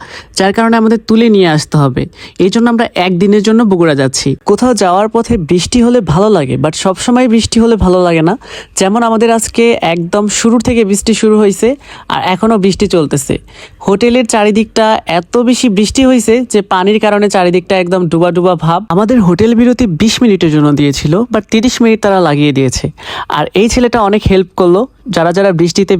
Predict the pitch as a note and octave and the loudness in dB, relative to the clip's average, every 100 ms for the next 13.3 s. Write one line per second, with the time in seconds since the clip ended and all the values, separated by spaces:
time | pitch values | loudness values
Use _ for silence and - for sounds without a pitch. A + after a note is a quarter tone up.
0 | D3+ D#3 - G#3+ - F3+ G3+ - _ F3 | 0 0 0 -4 0 0 0 -4 _ -2
1 | E3 E3 F#3 E3 D3+ E3 F#3+ G3+ G3 F#3 | 0 -2 0 0 0 0 0 0 0 2
2 | F3 F3 A3 D#3+ D#3+ E3 D#3 C#3+ C#3 C#3+ | 0 0 -2 -2 -2 -2 -2 -2 -2 -4
3 | - - - - - B3 G#3+ G3+ G#3+ G#3+ | -8 -16 -18 -12 -2 0 2 0 -2 -2
4 | G#3+ G#3 G3 A3 A3 A3+ A3 A3 A3+ B3 | 0 0 0 0 0 -2 0 0 -2 -2
5 | C4 C4+ C4 A#3+ B3+ G#3+ G#3+ G#3 A3 A3 | 0 0 2 0 0 2 0 0 0 0
6 | A3+ F#3+ F#3 F#3+ G3 F3+ F3+ F#3+ G#3 D4+ | 0 0 0 0 -2 -2 -2 0 0 -2
7 | _ - G#3 A3 B3+ C4+ B3 A3+ A#3+ A#3+ | _ -6 -4 -2 0 0 0 0 -2 -2
8 | B3 G#3 G#3+ A#3+ - E3+ E3+ B3 C4+ - | -2 0 2 0 0 -4 -2 -2 -2 0
9 | C4+ F3+ E3+ G#3 - C4+ B3+ - B3+ A#3 | 0 0 0 -2 0 0 0 0 0 0
10 | D4 - - - - - G3 G3 A#3 A#3 | -2 -8 -20 -20 -18 -4 -4 0 0 0
11 | C4+ C4 B3+ C4+ B3+ A#3+ A3 - C4+ A#3 | 2 0 0 0 0 0 0 0 0 0
12 | A3 A3 A3 G#3+ A3 G3+ G#3+ A#3 G3+ F#3 | 0 0 0 0 0 0 0 0 0 -2
13 | F3+ F#3+ G3+ | -2 -2 0